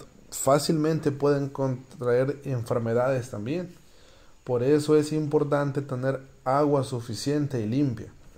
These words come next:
Se dice que probablemente el agua sea el nutriente más importante de todos. Imagínense, y a veces la llegamos incluso a descuidar.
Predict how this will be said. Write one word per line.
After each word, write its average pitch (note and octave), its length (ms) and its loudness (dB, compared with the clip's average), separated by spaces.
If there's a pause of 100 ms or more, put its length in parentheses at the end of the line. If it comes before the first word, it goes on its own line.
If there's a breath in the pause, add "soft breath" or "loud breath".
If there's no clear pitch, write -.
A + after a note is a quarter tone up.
(1400 soft breath)
Se C#3 220 2
dice G3+ 440 4
que D#3+ 140 2
probablemente D3+ 1120 2
el C3 240 0
agua D3+ 320 6
sea D#3 160 4
el D3+ 100 6
nutriente D3 500 2
más C#3 320 0
importante C#3+ 540 0
de C#3+ 140 8
todos. F3+ 460 2 (720)
Imagínense, C3 800 -2 (420 soft breath)
y C#3 200 2
a B2 120 4
veces D#3 420 2
la C#3+ 120 2
llegamos C3 520 0
incluso C3+ 460 0
a C3+ 40 4
descuidar. A2+ 580 -4